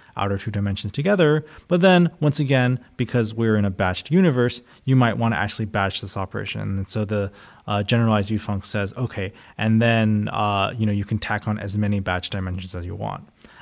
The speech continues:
And so once again, if something is a generalized ufunc, then you know at least that the batching is handled in a regu-, very regular way. So, you know, the combination of these two things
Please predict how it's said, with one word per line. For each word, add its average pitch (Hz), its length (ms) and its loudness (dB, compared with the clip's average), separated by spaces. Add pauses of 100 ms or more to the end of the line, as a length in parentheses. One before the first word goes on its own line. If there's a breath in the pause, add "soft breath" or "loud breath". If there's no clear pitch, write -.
And 117 80 -6
so 113 100 0
once 107 160 2
again, 131 340 4 (300 loud breath)
if 123 140 -2
something 120 480 0
is 107 440 -2
a 98 280 -4
generalized 165 440 4
ufunc, 120 420 -2 (300 soft breath)
then 123 240 2
you 120 140 2
know 123 300 4
at 104 160 -2
least 110 240 -4
that 107 100 -8
the - 60 -6
batching 98 560 -2
is 98 200 -8
handled 98 380 -6 (240 soft breath)
in 104 80 -2
a 101 80 0
regu-, 98 240 0
very 95 320 -2
regular 92 460 -4
way. 98 340 -8 (340 soft breath)
So, 151 380 6
you 156 100 0
know, 139 160 4
the 131 80 0
combination 165 440 6
of 143 60 4
these 135 160 0
two 135 120 -2
things 120 400 -2